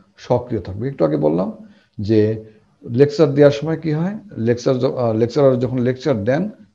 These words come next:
তখন যারা অংশগ্রহণকারী থাকে অথবা শ্রোতা থাকেন তারা ঘুমিয়ে যায়। আমরা তো চাই না আমাদের শিক্ষার্থীরা ঘুমিয়ে যাক, তাই আমরা চাবো ওরা সক্রিয় থাকুক। তাহলে শিক্ষার্থী কেন্দ্রিক পদ্ধতিতে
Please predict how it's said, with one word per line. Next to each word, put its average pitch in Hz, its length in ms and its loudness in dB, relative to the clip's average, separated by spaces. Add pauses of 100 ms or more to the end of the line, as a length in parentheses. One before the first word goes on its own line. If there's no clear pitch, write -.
(140)
তখন 123 380 -4 (460)
যারা 110 200 -4
অংশগ্রহণকারী 131 880 -2
থাকে 143 360 -8 (100)
অথবা 104 280 -8
শ্রোতা 139 360 -6
থাকেন 143 340 -8
তারা 104 200 -8
ঘুমিয়ে 107 380 -6
যায়। 123 280 -4 (1120)
আমরা 135 260 -4
তো 147 60 -6
চাই 151 240 2
না 156 80 2
আমাদের 120 200 -2
শিক্ষার্থীরা 113 500 -8
ঘুমিয়ে 104 340 -6
যাক, 90 160 -12 (340)
তাই 117 100 -6
আমরা 131 200 -2
চাবো 151 340 -2
ওরা 123 360 -4 (220)
সক্রিয় 143 480 -4
থাকুক। 92 360 -14 (580)
তাহলে 113 400 -4 (180)
শিক্ষার্থী 180 480 -2
কেন্দ্রিক 147 380 -2
পদ্ধতিতে 135 640 -4